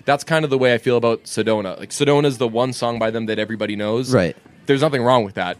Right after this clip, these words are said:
Speaker 1: It's awesome. The third verse of that song, like, when it gets really fucking big,
Speaker 2: Right.
Speaker 1: is amazing. I, I don't
Speaker 2: I
Speaker 1: take too many videos. I took that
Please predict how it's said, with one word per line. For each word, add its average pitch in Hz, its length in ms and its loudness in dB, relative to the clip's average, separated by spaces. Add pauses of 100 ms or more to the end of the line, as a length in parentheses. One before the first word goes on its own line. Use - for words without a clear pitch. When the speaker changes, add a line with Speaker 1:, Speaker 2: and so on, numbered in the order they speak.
Speaker 1:
It's - 320 -6
awesome. 113 360 2
The 113 100 -6
third 180 320 4
verse 147 400 0
of 147 260 -4
that 160 180 2
song, 175 300 2
like, 143 140 0
when 131 100 0
it 117 60 -4
gets 120 180 -4
really 131 320 0
fucking 123 320 -6
big, 127 320 -4
Speaker 2:
Right. 78 180 -4 (220)
Speaker 1:
is 120 220 0
amazing. 110 500 -2
I, 120 140 -2
I 139 80 0
don't 127 240 -2
Speaker 2:
I 117 100 4
Speaker 1:
take 156 280 -2
too - 120 -4
many 147 160 -2
videos. 165 560 -6
I 120 80 -8
took - 240 -12
that 143 260 -4